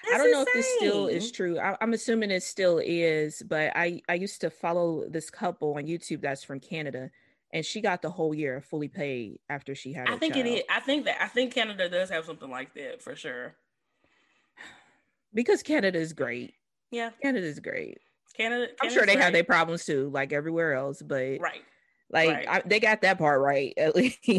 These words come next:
Speaker 2: Okay, at, at
Speaker 1: <laughs>
Speaker 2: least. Yeah, yeah. I'm waiting on Joe. He need to go ahead and, uh, cancel these student loans.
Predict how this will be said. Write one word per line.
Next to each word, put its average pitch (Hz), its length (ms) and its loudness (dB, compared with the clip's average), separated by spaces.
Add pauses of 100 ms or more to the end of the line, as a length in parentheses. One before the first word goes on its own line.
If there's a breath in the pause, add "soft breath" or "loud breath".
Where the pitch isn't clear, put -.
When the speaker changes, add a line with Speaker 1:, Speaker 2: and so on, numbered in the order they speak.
(180)
Speaker 2:
Okay, 320 1000 4
at, 247 60 2
at 226 60 -2
Speaker 1:
<laughs> 233 80 4
Speaker 2:
least. 226 680 0 (840 soft breath)
Yeah, 180 640 -4
yeah. 180 480 -4
I'm 214 120 -4
waiting 208 240 -2
on 214 180 -4
Joe. 202 340 -2
He 226 80 -8
need 202 120 -6
to 165 60 -14
go 175 100 0
ahead 190 500 -4
and, 170 180 -6
uh, 165 220 -4
cancel 202 340 -6
these 226 200 -12
student 247 240 -4
loans. 254 480 -2